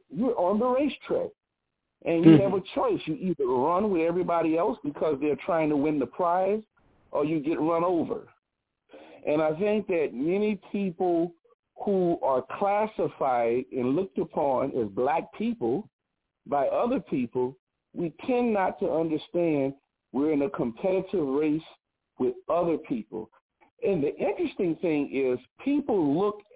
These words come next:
Speaker 1: at what we have. When I say we, who is the we? We are the
Speaker 2: Mm-hmm.
Speaker 1: people who are of the African continent, whether they're on the continent or whether they're dispersed. It's something about what we have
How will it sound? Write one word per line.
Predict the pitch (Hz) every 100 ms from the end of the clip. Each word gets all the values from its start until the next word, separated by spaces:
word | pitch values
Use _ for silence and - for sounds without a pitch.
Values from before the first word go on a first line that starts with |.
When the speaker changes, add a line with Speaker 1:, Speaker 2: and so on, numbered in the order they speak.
| 147
Speaker 1:
at | 151 143 -
what | 139 151 101
we | 117 185 294 -
have. | 147 - 80 113
When | 170
I | 269 311 -
say | 349 277
we, | 160 110 202 135 156
who | 254 254 214
is | 139
the | 139
we? | 131 185 107 - _ -
We | 120 175 247 254
are | - 147
the | 131
Speaker 2:
Mm-hmm. | 180 160
Speaker 1:
people | 196 185 190 196 - _ _ _
who | 202 190
are | 151 147
of | 143 139
the | 131 -
African | 135 156 170 - 160 -
continent, | 165 156 - 147 139 143 -
whether | 127 139 143
they're | 131 120 -
on | 131
the | 120 113 -
continent | 156 170 170 165 170 180
or | 120
whether | 117 131
they're | 123 123 120
dispersed. | 104 - - 170 - - _ _ _ - _
It's | - - -
something | 262 302 311 277 220
about | 170 175 175
what | 151 127
we | 117 214 277
have | 208 131 113 127